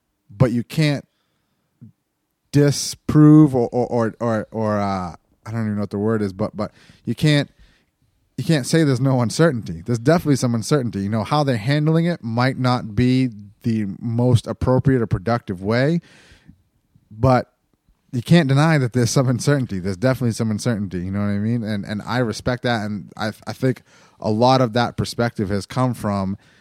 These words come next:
talking to people on the podcast, listening to a lot of podcasts, you know, traveling. You know, I, that's one of the reasons that, like,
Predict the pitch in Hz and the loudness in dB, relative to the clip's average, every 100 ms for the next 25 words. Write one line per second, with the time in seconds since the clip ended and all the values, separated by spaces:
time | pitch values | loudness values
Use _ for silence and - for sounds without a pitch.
0 | _ - 143 127 120 104 113 95 98 98 | _ -4 -4 -2 -8 -6 -6 -6 -6 -4
1 | 95 104 98 92 - 87 87 - 110 135 | -4 -4 -4 -6 -8 -8 -10 -12 -8 -6
2 | 143 139 117 104 95 95 95 104 98 92 | -4 -6 -4 -6 -8 -10 -10 -8 -8 -10
3 | 104 92 - - _ _ - _ 107 101 | -12 -12 -12 -20 _ _ -20 _ -6 -4
4 | 87 - - - 135 143 123 104 95 107 | -6 -12 -14 -4 2 4 2 0 -2 -4
5 | 90 110 95 120 143 147 143 135 139 131 | -4 -8 -4 0 2 4 2 4 2 2
6 | 131 120 110 107 | 0 0 0 -4